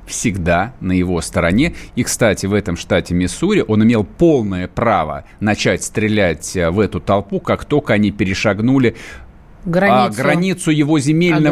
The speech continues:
Speaker 2: Ограды, да.
Speaker 1: участка. Не просто вошли в дом, а просто перешагнули границу его земельного участка. Он имел полное право их там же и положить.
Speaker 2: Ну вот я, знаешь, я с тобой, э, соглашусь,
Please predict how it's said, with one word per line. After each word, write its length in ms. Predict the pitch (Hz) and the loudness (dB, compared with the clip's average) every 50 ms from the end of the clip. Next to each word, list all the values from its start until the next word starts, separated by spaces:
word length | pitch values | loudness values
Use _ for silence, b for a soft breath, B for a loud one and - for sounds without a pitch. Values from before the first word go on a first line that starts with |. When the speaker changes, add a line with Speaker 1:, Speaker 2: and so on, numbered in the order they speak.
| 143 160 | 2 2
Speaker 2:
Ограды, 120 | 151 147 143 | 2 0 0
да. 60 | 147 | 0
Speaker 1:
участка. 640 | - 175 156 139 127 - - - 131 107 85 78 - - - - B B B B B B B B B | 2 2 2 2 0 -4 -6 -4 -2 -2 -2 -4 -8 -14 -20 -20 B B B B B B B B B
Не 140 | 143 165 160 | 0 2 2
просто 400 | 165 180 220 240 - - 202 185 | 2 2 2 2 2 0 0 0
вошли 300 | 180 170 170 - 180 175 | 0 0 0 0 -2 -2
в 80 | 165 | 0
дом, 180 | 165 180 151 - | 0 0 0 0
а 120 | 135 135 135 | 0 -2 0
просто 360 | - 175 196 185 - - 139 | 0 0 0 0 0 -2 -4
перешагнули 760 | - - 156 151 156 147 - - 156 143 156 180 202 208 190 | -2 0 0 2 2 0 0 0 0 0 0 -2 -2 0 0
границу 560 | 160 131 151 151 151 156 175 185 170 - 151 | 0 0 0 0 0 0 -2 -4 -4 -2 -2
его 240 | 139 135 139 156 147 | 0 0 2 2 2
земельного 540 | 123 135 139 156 160 147 131 123 127 123 123 | 2 2 2 2 4 2 2 2 0 0 0
участка. 580 | 123 123 120 - - 214 254 233 - - 127 - B B B B | -2 -2 -2 0 0 0 0 0 0 0 -2 -2 B B B B
Он 160 | 139 151 160 | 2 2 4
имел 220 | 165 170 156 139 | 4 2 2 0
полное 480 | - - 185 190 180 160 143 135 127 123 | 0 2 2 4 4 4 2 0 -2 -4
право 360 | 127 147 160 190 208 208 202 | -2 -2 0 0 2 2 0
их 420 | - - - - 170 165 - - | -2 -2 -4 -2 -2 -2 -2 -2
там 320 | - - - 190 202 208 196 | -2 0 0 2 2 0 -2
же 160 | 170 190 - | -4 -4 -6
и 180 | 113 - 139 143 | -6 -4 -6 -6
положить. 640 | 139 - 143 139 147 151 156 139 123 104 101 - | -2 -2 0 2 2 2 0 0 -2 -4 -4 -2
Speaker 2:
Ну 80 | - 247 | -2 -2
вот 140 | 277 - - | -2 -2 0
я, 120 | 285 311 | -2 0
знаешь, 220 | 277 359 381 381 - - | 0 0 0 0 0 -2
я 80 | 294 | -4
с 40 | 254 | -2
тобой, 360 | - 277 262 254 294 294 269 - | -2 0 0 2 2 2 0 0
э, 260 | - 214 226 226 226 220 | 0 0 0 0 0 -2
соглашусь, 500 | - 247 220 226 254 254 - 277 220 | -2 -4 -2 0 0 0 0 -2 -4